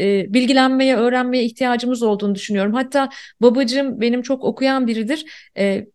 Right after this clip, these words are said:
geçenlerde böyle bir, ya, yedi sekiz ay önce birkaç tane, e, böyle anlam ekseni kaydığını düşündüğüm birkaç yorumda bulundu. Hemen aldım ve, e, demans testine götürdüm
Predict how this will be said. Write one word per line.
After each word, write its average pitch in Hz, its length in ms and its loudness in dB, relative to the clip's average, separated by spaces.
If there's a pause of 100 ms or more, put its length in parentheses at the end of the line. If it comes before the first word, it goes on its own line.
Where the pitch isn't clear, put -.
(420)
geçenlerde 302 680 -2
böyle 285 200 -2
bir, 277 180 -4 (180)
ya, - 100 -4
yedi 233 220 -2
sekiz 277 300 -2
ay 277 100 4
önce 262 420 0
birkaç 294 340 -2
tane, 262 420 0 (360)
e, 190 260 -2 (460)
böyle 262 180 4
anlam 277 360 2
ekseni 277 380 0
kaydığını 269 560 2
düşündüğüm 262 520 0
birkaç 285 320 0
yorumda 262 360 2
bulundu. 247 280 0
Hemen 330 280 0
aldım 285 460 0
ve, 254 360 2
e, 202 120 -2
demans 240 320 0
testine 240 340 -2
götürdüm 175 560 -2